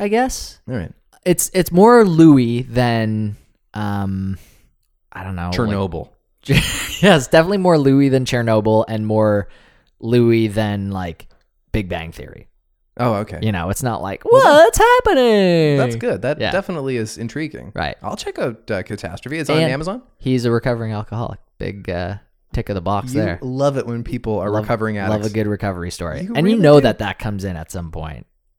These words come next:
Speaker 2: Yeah.
Speaker 1: of him. And it's, it's based on real life. He actually
Speaker 2: Oh, it's one of those autobiographical things?
Speaker 1: Yeah. He's, like, a huge Twitter celebrity. That's kind of how he started
Speaker 2: What's his
Speaker 1: out.
Speaker 2: name?
Speaker 1: Rob Delaney?
Speaker 2: I recognize that name.
Speaker 1: Yeah.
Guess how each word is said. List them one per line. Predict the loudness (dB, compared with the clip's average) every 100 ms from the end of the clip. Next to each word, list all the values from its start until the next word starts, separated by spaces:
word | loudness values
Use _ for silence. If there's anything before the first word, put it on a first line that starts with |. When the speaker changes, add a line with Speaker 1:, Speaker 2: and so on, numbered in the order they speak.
| -16
Speaker 2:
Yeah. | -2 -2 -2
Speaker 1:
of | -4
him. | -10 -12 -14 -20 _ -20 -14 0
And | 0
it's, | 0 -2 -2
it's | 0
based | 2 2 2
on | 2
real | 2 2
life. | -2 -4 _ _
He | -14 -8 -6
actually | -6 -8 -10 -8 -8 -10 _ _
Speaker 2:
Oh, | -10
it's | -8
one | -6
of |
those | -6 -8
autobiographical | -8 -6 -6 -6 -6 -8 -8 -10 -4
things? | -2
Speaker 1:
Yeah. | -2 -4
He's, | -4 -2 2
like, | 2 2
a | -2 -4
huge | 2 4 4 2
Twitter | -2 -2 -4
celebrity. | -6 -8 -8 -10 -8
That's | -8 -10 -16 -20 _ _ _ -12
kind | -8 -8
of | -8
how | -8 -8
he | -8 -12 -14 _ _
started | -14 -6 -4
Speaker 2:
What's | -4
his | -8 -8
Speaker 1:
out. |
Speaker 2:
name? | -8 -8 -12 -18 -20 -6
Speaker 1:
Rob | -2 -2 0
Delaney? | -2 -2 -4 -6 -6
Speaker 2:
I |
recognize | -4 -4 -4 -4 -4
that | -6
name. | -6 -6 -8 -6
Speaker 1:
Yeah. | -6 -6